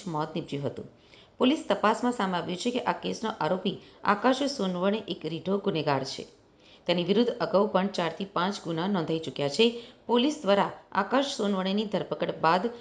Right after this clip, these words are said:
તેને કાયદાનું ભાન કરાવવામાં આવ્યું હતું. માત્ર એક સામાન્ય બાબત ઉપર થયેલી તકરારમાં યુવક રાજાની હત્યા કરી નાખતા પોલીસે તેને ઝડપી પાડ્યો હતો. હત્યાના આરોપીની ધરપકડ બાદ મૈદરપુરા પોલીસે સમગ્ર ઘટનાનું રિકન્સ્ટ્રક્શન કર્યું હતું.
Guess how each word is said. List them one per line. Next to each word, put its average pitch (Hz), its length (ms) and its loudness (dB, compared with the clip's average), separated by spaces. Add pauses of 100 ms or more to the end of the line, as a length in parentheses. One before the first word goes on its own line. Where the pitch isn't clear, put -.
(140)
તેને 175 140 -2
કાયદાનું 190 460 0
ભાન 180 240 -2
કરાવવામાં 160 540 0
આવ્યું 156 180 -6
હતું. - 220 -10 (580)
માત્ર 240 260 4 (140)
એક 202 120 0
સામાન્ય 190 380 0
બાબત 180 360 2
ઉપર 180 240 -2
થયેલી 185 400 -2
તકરારમાં 175 680 2 (260)
યુવક 247 280 2
રાજાની 196 360 2
હત્યા 175 300 -2
કરી 175 200 -4
નાખતા 165 360 -6 (140)
પોલીસે 214 340 0
તેને 180 240 0
ઝડપી 185 380 -6
પાડ્યો 143 320 0
હતો. - 160 -8 (720)
હત્યાના 285 320 4
આરોપીની 185 400 2
ધરપકડ 170 480 -4
બાદ 185 260 2 (300)
મૈદરપુરા 247 480 4
પોલીસે 208 380 -2
સમગ્ર 165 340 -2
ઘટનાનું 202 580 -2 (120)
રિકન્સ્ટ્રક્શન 190 720 -2
કર્યું 151 300 -2
હતું. - 220 -8